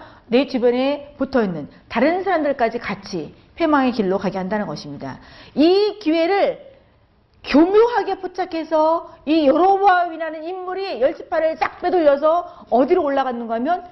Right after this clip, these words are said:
북쪽으로 올라갔습니다. 그 밑에 줄에 보시면 이런 상황을 교묘히 이용하여 솔로몬의 신하로 애굽으로 도망갔던 여로보암이 열 지파의 지원을 잃고 반란을 일으킵니다. 기회의 포착의 선수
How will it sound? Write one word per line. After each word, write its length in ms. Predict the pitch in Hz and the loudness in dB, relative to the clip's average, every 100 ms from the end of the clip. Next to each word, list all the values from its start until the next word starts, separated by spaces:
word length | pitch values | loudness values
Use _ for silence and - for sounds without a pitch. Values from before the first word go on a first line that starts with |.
| - - | -16 0
북쪽으로 440 | 339 359 392 370 | 0 2 0 2
올라갔습니다. 800 | 247 202 175 165 170 151 147 131 - _ _ | 0 -2 -8 -12 -14 -14 -12 -14 -16 _ _
그 100 | - | 0
밑에 260 | 370 311 320 | 2 2 0
줄에 200 | 311 285 | 0 2
보시면 580 | 220 214 190 196 285 - - - | 0 -2 -2 0 -2 -6 -12 0
이런 280 | 285 330 | 2 2
상황을 540 | 339 285 269 262 254 254 | 2 0 2 0 -2 -2
교묘히 520 | - 254 392 453 311 | 0 2 2 0 2
이용하여 500 | 240 196 160 151 139 - _ | 0 -2 -4 -10 -10 -14 _
솔로몬의 460 | - 311 277 262 262 | 2 4 4 4 0
신하로 440 | 254 240 226 226 | 0 2 2 0
애굽으로 300 | 214 202 208 | 0 0 -2
도망갔던 420 | 214 190 196 220 | -2 -6 -6 -4
여로보암이 640 | 214 247 240 240 247 359 392 - - | 0 2 2 0 -2 -4 -8 -10 0
열 180 | 233 269 | 2 2
지파의 480 | 302 - 190 143 - | -4 -8 -8 -8 -6
지원을 340 | - 277 240 | 2 2 2
잃고 340 | 190 202 311 330 - - | -2 -2 -2 -2 -12 -6
반란을 540 | - 285 349 349 277 - | 0 2 2 0 -6 -12
일으킵니다. 500 | 185 165 202 170 - _ _ _ _ | -14 -12 -10 -12 -14 _ _ _ _
기회의 400 | - 285 359 359 | 0 2 4 2
포착의 540 | 359 349 339 311 349 359 | -2 0 0 2 0 -2
선수 540 | 370 392 - 185 - | -2 -4 -2 -6 -8